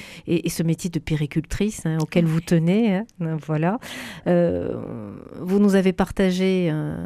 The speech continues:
Speaker 1: avec beaucoup de, de, d'humilité, de tendresse aussi, euh, cette petite enfance et, et ses parents et ce père, euh,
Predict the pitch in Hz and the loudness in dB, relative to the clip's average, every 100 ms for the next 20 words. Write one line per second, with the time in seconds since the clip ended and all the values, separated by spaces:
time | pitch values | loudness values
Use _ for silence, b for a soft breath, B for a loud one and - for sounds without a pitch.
0 | - 156 160 175 175 180 175 170 180 190 | -10 -10 -4 -2 0 2 2 2 -2 2
1 | 190 185 180 175 175 165 - B B B | 4 4 2 0 -4 -4 -6 B B B
2 | B 185 208 254 254 240 - 233 240 233 | B 2 6 8 8 4 4 4 4 2
3 | 196 208 220 220 208 208 - 208 - - | 2 4 6 6 6 2 2 -2 -2 -4
4 | 208 190 175 160 165 - - 185 175 - | 0 2 2 0 -4 -8 -6 -4 -4 -2
5 | 170 165 214 202 214 208 202 - 190 190 | -2 -2 -4 -4 0 2 2 0 0 0
6 | 180 - 156 - 185 175 165 170 180 170 | -2 -2 -2 0 -2 0 -2 -4 -4 0
7 | 190 202 202 180 - 180 - 196 175 | 0 2 0 -2 -4 -4 0 0 0